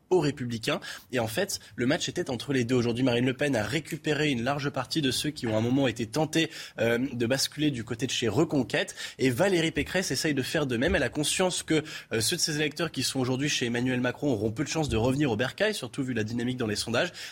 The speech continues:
mais qu'en revanche, elle peut encore, euh, battre à plat de couture Éric Zemmour, effectivement, dans cette compétition qui s'installe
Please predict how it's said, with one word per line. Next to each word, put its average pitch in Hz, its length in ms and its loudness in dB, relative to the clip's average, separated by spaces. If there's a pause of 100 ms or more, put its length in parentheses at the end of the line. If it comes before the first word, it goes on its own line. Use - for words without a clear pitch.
(100)
mais 170 180 4
qu'en 135 180 2
revanche, 156 340 2
elle 135 120 4
peut 233 260 0
encore, 160 460 2 (240)
euh, 123 240 4
battre 160 280 -2
à 117 60 0
plat 190 180 -2
de - 60 -8
couture 165 360 -2
Éric 120 200 0
Zemmour, 120 360 4 (200)
effectivement, 139 460 0
dans 135 100 2
cette - 220 -2
compétition 175 600 0
qui 127 140 -6
s'installe 117 560 -2